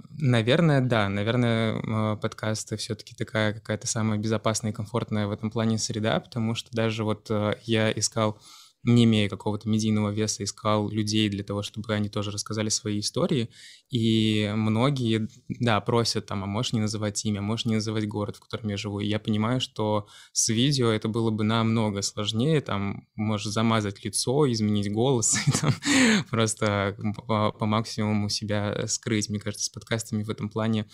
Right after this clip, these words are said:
как-то попроще. А, вот. Ну, и я, в принципе, такой, знаете, человек, э, супер тревожный, там, ветерок подует, и я сразу собачка чихуахуа вот <laughs> начинаю трястись, поэтому мне кажется, что,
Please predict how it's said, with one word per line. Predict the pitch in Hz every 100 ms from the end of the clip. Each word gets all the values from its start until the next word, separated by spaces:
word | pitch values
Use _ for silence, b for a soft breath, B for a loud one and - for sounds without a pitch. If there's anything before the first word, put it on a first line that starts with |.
| B B -
как-то | 104 -
попроще. | 120 123 110 101 - 147 B B B B -
А, | 117 110 107 107 104 104 -
вот. | 117 110 104
Ну, | 139
и | -
я, | 139 131
в |
принципе, | - 127 117 117 101
такой, | 104 113 110
знаете, | 101 104 -
человек, | - 113 110 110 107 113
э, | 107 107
супер | - 135 127 110
тревожный, | - 110 123 165 131 107 104
там, | - 101 104 107
ветерок | 117 - 113 -
подует, | 110 123 143 127
и |
я | 107
сразу | - 113 110 107 104
собачка | - 113 107 - 107
чихуахуа | - 113 - 120 147
вот | 160 -
<laughs> |
начинаю | 160 143 123
трястись, | 110 117 - 107 -
поэтому | 110 107 110 107
мне | 110
кажется, | 113 117 - -
что, | - 113 104